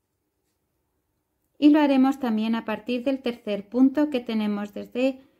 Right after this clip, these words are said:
el ojo y repetimos otra vez lo mismo. Subimos a una fila de arriba, lo pasamos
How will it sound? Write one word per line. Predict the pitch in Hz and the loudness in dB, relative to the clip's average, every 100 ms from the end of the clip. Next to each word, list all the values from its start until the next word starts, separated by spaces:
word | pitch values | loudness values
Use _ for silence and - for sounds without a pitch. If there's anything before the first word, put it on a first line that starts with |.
| _ _ - | _ _ -2
el | 262 233 | 0 0
ojo | 220 240 233 233 _ _ _ _ _ _ _ _ _ | -2 -4 -6 -8 _ _ _ _ _ _ _ _ _
y | 277 302 | 4 4
repetimos | 302 254 247 226 226 233 240 240 - _ _ _ _ - | 4 0 -2 -2 -2 0 -2 -6 -18 _ _ _ _ -10
otra | 240 233 214 | -8 -4 -2
vez | 226 240 | -2 -2
lo | 247 | 0
mismo. | 208 180 180 - - | 0 -2 -4 -8 -12
Subimos | - 240 233 220 214 226 - - _ _ _ _ _ _ | -8 -2 0 2 0 -2 -8 -20 _ _ _ _ _ _
a | 214 | -2
una | 214 214 | 0 0
fila | 220 220 180 175 | -2 -6 -6 -4
de | |
arriba, | 208 254 277 277 285 294 - _ _ _ _ _ _ _ _ _ _ _ _ _ _ _ _ _ _ _ 240 | -2 2 2 4 2 2 -4 _ _ _ _ _ _ _ _ _ _ _ _ _ _ _ _ _ _ _ -2
lo | 233 | 0
pasamos | 247 247 254 240 233 240 240 - | 0 -2 2 4 4 2 -4 -16